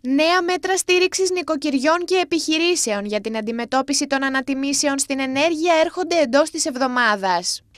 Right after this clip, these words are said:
Συγκεκριμένα, η κυβέρνηση θα προβεί σε αύξηση της επιδότησης στους λογαριασμούς του ρεύματος,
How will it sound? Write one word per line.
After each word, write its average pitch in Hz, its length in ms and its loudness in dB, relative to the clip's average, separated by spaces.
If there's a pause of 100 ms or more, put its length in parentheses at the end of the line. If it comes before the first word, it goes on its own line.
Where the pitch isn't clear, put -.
(140)
Συγκεκριμένα, 226 800 0
η 311 60 0
κυβέρνηση 302 580 0
θα 311 140 2
προβεί 302 300 0
σε 330 120 0 (180)
αύξηση 196 400 -4
της 185 140 -10
επιδότησης 220 680 -2
στους 233 180 -8
λογαριασμούς 240 680 -4
του 233 100 -6
ρεύματος, 277 640 0